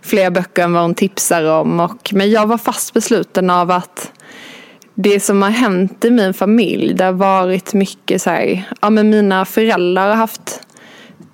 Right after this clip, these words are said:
tuff uppväxt och sen har det i sin tur påverkat oss. Det har varit psykisk ohälsa och jag är bara så fast besluten om att jag inte vill föra den här hi-, historien vi-, alltså historien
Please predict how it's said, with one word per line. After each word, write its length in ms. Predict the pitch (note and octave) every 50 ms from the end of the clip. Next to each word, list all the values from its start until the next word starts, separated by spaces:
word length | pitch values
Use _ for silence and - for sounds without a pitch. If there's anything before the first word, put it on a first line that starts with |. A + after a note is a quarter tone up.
| _ -
tuff 240 | A#3 G#3+ - - -
uppväxt 720 | G3+ G#3 - - - F#3 F3 E3+ F3 - - - - F3+
och 80 | F#3
sen 280 | - - F#3 F3 F3 F3+
har 120 | F#3 F#3
det 200 | F3 - E3+ E3+ - _ - -
i 160 | - - F#3
sin 260 | F#3 - G3 F3+ F3+
tur 340 | F3 - F3 E3+ E3+ E3 E3+ - - _ _ - - - - - - _
påverkat 540 | - G#3+ G3 F#3+ F3+ F#3 F3+ - F#3 F3+ -
oss. 300 | A3 B3 A#3+ - - -
Det 80 | -
har 220 | F#3+ F3+ F3 F3 F3
varit 300 | F3 D#3+ D#3+ D#3+ - -
psykisk 680 | - - - A#3+ B3 B3+ B3 - - A#3+ - - -
ohälsa 720 | B3 A#3+ A#3+ A3+ A#3 A3 A3+ G#3+ - - G3+ G3+ G3 G#3 G#3 - - - - - - - - - -
och 300 | - - G3+ F#3+ - - _ - -
jag 440 | G3+ F#3+ G#3+ F#3+ F#3 F#3+ G3+ A3+
är 60 | A3 G#3
bara 200 | G3+ G#3+ G#3 G#3
så 140 | - G#3
fast 360 | G3 - G#3 - - - - -
besluten 540 | G3+ F#3+ - G3 F#3 F#3+ - - F#3 F#3+
om 160 | F3+ F3+ F#3 F3+
att 200 | F#3 - - G3
jag 240 | F#3 F3 F3 F3
inte 320 | F3 F3+ F3 - - F3 E3+
vill 500 | E3 F3 F3 E3+ E3+ E3+ E3 E3 E3+ E3+ - _ - - - - - - - - _ _ _ _ -
föra 420 | - - G#3 F#3+ F#3+ F#3 F3 F3+
den 240 | E3+ E3+ F3+ F3+ F#3+
här 280 | F#3 F#3 E3+ E3 E3 E3
hi-, 240 | E3+ F3 E3+ F3+ - - _ _ _ _ _ _ -
historien 760 | F#3+ F#3+ F#3 - - - G3+ F3+ E3+ E3 E3+ E3+ E3+ F3 E3
vi-, 180 | F3+ F#3 G3 -
alltså 160 | - G#3+ - A3
historien 400 | A3+ - - C4+ G#3+ G3+ G#3